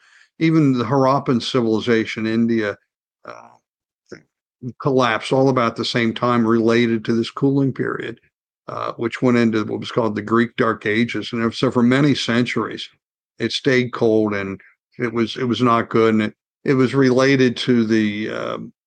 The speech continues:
the, uh, uh, warming periods. The next was the Roman warm period. And again, we have, uh,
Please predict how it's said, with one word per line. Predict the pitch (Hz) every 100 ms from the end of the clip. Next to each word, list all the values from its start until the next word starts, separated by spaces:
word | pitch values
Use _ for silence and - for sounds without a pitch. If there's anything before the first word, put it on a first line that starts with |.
| _ _
the, | 127 127 127 -
uh, | - - - _ _ _ _ _ _ _ _ _ _ - -
uh, | 95 85 85 87 95
warming | 107 135 147 127
periods. | 120 123 117 117 107
The |
next | 113 123 -
was | 113 104
the | 107
Roman | 107 117 117 110
warm | 107 107 107
period. | 110 107 107
And |
again, | 104 107 104
we | 104
have, | 95 _ _ _ _ - -
uh, | 107